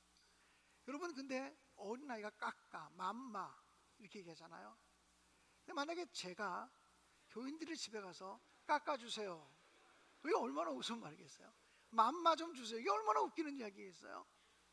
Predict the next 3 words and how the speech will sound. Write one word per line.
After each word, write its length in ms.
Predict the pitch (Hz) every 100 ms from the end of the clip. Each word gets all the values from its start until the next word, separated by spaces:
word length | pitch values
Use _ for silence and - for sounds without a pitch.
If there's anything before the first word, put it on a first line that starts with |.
| - - - - - - -
어린아이의 1500 | 190 214 277 415 427 403 349 302 302 302 294 285 285 285 269
사랑이라는 600 | - 277 269 254 220 220
것은 560 | 208 - 349 311 180